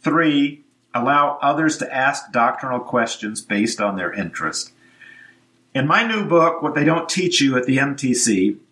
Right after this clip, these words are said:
I apply this advice from President Oaks, and I give lots of examples of how to do it. This approach is gaining some traction throughout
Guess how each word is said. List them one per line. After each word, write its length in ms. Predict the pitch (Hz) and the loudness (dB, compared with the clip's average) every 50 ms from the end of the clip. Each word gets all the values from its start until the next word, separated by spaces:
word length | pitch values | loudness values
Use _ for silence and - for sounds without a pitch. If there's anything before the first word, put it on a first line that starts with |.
| _ _ - | _ _ -2
I 100 | 131 131 | -2 -2
apply 440 | 123 - - 143 139 139 143 147 139 | -2 -2 0 2 2 2 2 0 -2
this 180 | 131 127 - | -6 -6 -6
advice 480 | 113 98 - 117 107 107 113 117 113 - | -6 -4 -2 -2 0 0 0 0 -2 -4
from 160 | - 98 95 | -4 -6 -6
President 420 | - 110 107 101 - - 95 90 | -2 -2 -2 0 0 -2 -2 -2
Oaks, 440 | 92 90 82 80 - - - - - _ _ _ _ _ _ - | -2 -2 -2 -4 -6 -10 -14 -14 -14 _ _ _ _ _ _ -2
and 80 | 135 | 0
I 40 | 143 | 0
give 180 | 151 160 135 127 | 2 0 0 0
lots 360 | 139 151 170 190 185 - 190 | 0 2 2 0 0 -4 -4
of 80 | 185 | -4
examples 720 | 170 156 131 - 143 135 135 135 127 - - 110 98 - - | -2 -2 -2 0 0 2 2 0 -2 -2 -4 -6 -6 -6 -6
of 120 | 101 - | -8 -8
how 260 | - - 123 113 117 | -4 0 0 2 2
to 100 | 117 107 | 0 -2
do 260 | - 110 104 98 80 73 | -2 0 0 0 0 -2
it. 120 | - - _ _ _ _ _ _ _ _ _ _ _ _ _ - | -6 -8 _ _ _ _ _ _ _ _ _ _ _ _ _ -2
This 380 | 131 143 151 147 - - - _ _ - | 0 0 0 0 -2 -4 -8 _ _ -8
approach 840 | - - - - 233 247 202 135 247 294 - - - - - _ _ _ _ _ _ _ _ _ _ _ _ | -6 -6 -2 0 2 2 4 4 2 0 -2 -4 -6 -10 -12 _ _ _ _ _ _ _ _ _ _ _ _
is 480 | - 135 135 135 135 131 - - - - - 131 | 0 0 2 2 2 0 -2 -2 -6 -8 -8 -2
gaining 400 | 123 151 160 196 226 226 220 202 | 0 2 4 4 4 4 4 2
some 280 | - - 190 180 185 170 | 2 2 2 0 0 -2
traction 680 | - - 160 147 147 147 147 - - 151 147 147 143 | 0 2 2 4 4 2 0 -2 -4 -4 -4 -6 -6
throughout 580 | 139 - 147 131 123 123 127 127 - - - | -6 -4 0 2 2 4 2 2 0 -2 -10